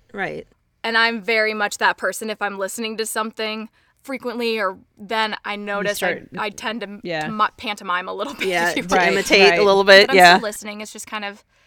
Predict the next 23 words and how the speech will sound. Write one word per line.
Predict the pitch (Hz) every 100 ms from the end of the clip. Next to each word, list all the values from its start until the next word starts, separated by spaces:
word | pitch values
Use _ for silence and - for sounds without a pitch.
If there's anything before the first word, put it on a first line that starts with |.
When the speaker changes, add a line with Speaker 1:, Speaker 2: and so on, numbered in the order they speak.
| _ _ _ _ _ _
Speaker 2:
it's | 415
been | - 440
a |
little | 427 415
bit | 427
slower, | - 415 359 196 202 _ -
I | 226
can | 214
say, | - 190 226
Speaker 3:
Mm-hmm. | 214 254 - - 240 _ _
Speaker 2:
<laughs> | _ -
unfortunately. | 233 202 220 220 214 240 233 226 _ -
Speaker 1:
You | 185 226
and | 226 202
I | 196
have | 196 190 165 160 156 _ _ -
done | 160 175
a | 165
couple | - - 165
of | 147
buddy | 156 151
reads | 156 151 147 - - - -
together, | 165 156 156 151